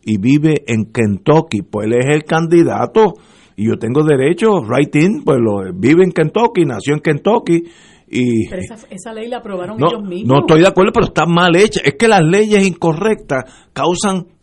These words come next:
Speaker 1: efectos incorrectos. Ah, ahora vamos a los méritos.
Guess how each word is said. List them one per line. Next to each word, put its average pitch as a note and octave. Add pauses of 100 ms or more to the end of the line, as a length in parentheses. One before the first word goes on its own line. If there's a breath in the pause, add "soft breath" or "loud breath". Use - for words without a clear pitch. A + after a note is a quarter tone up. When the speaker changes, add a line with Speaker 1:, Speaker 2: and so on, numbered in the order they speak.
Speaker 1:
efectos E3+
incorrectos. F3+ (1000 soft breath)
Ah, A3+ (800)
ahora A#2+
vamos E3
a F3+
los C3
méritos. A2